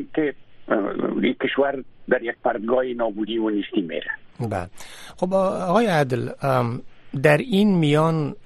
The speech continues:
Speaker 2: آ، کشورهای همسایه افغانستان، حالا کشورهای منطقه که نزدیکتر هستن به منافعشان به افغانستان، ام،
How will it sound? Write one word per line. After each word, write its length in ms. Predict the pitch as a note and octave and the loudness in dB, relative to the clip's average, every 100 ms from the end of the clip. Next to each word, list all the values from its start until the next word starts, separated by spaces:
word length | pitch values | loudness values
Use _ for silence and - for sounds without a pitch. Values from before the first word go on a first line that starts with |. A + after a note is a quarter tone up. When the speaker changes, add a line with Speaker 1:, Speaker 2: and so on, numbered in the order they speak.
| - | -4
Speaker 2:
آ، 140 | B2 | -4
کشورهای 720 | - B2 - B2+ G#2+ A2+ C#3 | -2 -6 0 0 2 0 -2
همسایه 640 | G#2+ A2 G2+ - G#2 A#2+ | -4 -6 -6 -4 -2 -2
افغانستان، 920 | A#2+ - G#2+ F#2+ - - A#2+ A2+ A2 G#2 F#3 | -2 -4 -6 -6 -10 -6 -4 -4 -4 -8 -6
حالا 140 | G3+ | -6
کشورهای 520 | D#3+ A#2+ - G#2+ A#2+ | -6 -6 -6 -4 -4
منطقه 580 | A2 G#2+ G2 - A2 A2+ | -4 -4 -4 -6 -6 -6
که 280 | - A#2 G#2+ G2+ G2+ | -6 -6 -6 -6 -6
نزدیکتر 720 | G2+ - - G#2 - - C#3 - | -6 -8 -8 -10 -10 -2 -2 -2
هستن 420 | B2 - B2+ A2 | -6 -4 -8 -4
به 240 | G2+ G2 - - - - - | -2 -2 -6 -18 -20 -20 -12
منافعشان 640 | A#2 G#2+ G2 - A2+ - G#2+ | -4 -2 -4 -6 -8 -6 -6
به 80 | G2+ | -4
افغانستان، 680 | F#2+ A2 G2 - A#2+ G#2 F#2+ - - - - - - | -6 -8 -8 -8 -8 -8 -12 -20 -20 -20 -20 -20 -4
ام، 520 | C3+ B2+ B2 A#2 A#2+ | 0 2 4 2 0